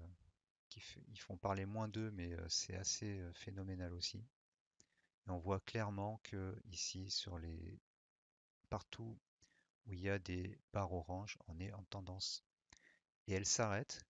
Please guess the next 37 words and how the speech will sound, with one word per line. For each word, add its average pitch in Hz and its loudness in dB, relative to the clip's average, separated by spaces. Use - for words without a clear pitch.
quand 127 -4
il 95 -6
y 92 2
a 95 2
début 117 -2
de 127 0
baisse. 123 0
Alors, 90 2
euh, 80 -2
je 92 -8
vous 90 -12
promets, 117 -2
hein, 107 2
le, 87 -2
l'indicateur, 95 0
il, 82 -2
il - -12
prend - -2
pas - 2
en 110 2
compte - -6
les 90 -2
cours - -4
à 110 2
venir. 117 -2
Il - -18
prend 101 -4
juste 107 -2
les 92 0
cours 95 0
du 87 -12
passé, 90 0
comme 87 -4
la 85 0
plupart 90 -2
des 85 -6
indicateurs. 90 -6